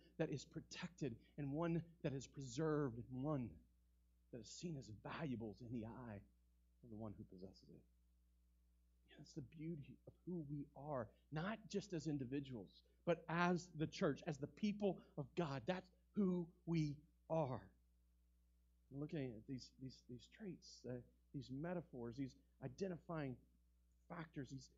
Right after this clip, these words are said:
these traits of who we are, we see in part why God is doing what he's doing. We see in part what his purpose in the church is. God's purpose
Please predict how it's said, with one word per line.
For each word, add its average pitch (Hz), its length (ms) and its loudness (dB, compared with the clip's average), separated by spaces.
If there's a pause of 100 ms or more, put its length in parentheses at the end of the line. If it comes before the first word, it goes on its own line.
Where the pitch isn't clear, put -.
(160)
these 139 240 -6 (160)
traits 175 280 -4
of 135 160 -6
who 160 140 -4
we 131 120 -2
are, 120 260 -6 (880)
we 151 80 -4
see 185 260 -4
in 139 120 -2 (160)
part 123 320 0 (920)
why 160 300 -4
God 117 440 -6 (920)
is 127 100 -6
doing 151 260 -2
what 135 100 -6
he's 135 120 -10
doing. 160 260 -12 (880)
We 156 80 0
see 190 180 -4
in 156 100 -4 (120)
part 214 280 -2
what 160 180 0
his 147 120 -8
purpose 190 400 -6
in 147 60 0
the 143 60 -2
church 220 340 -4
is. 117 160 -4 (300)
God's 208 280 2 (180)
purpose 185 580 2